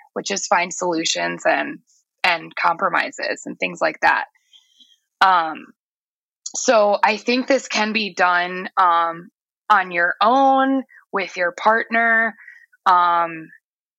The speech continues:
with any other sort of support, either group or something that you use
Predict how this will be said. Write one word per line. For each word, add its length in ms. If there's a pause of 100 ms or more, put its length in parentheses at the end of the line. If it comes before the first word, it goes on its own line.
(240)
with 340 (100)
any 380
other 680
sort 600
of 580 (920)
support, 840 (280)
either 280
group 640 (180)
or 560 (1400)
something 520
that 180
you 140
use 600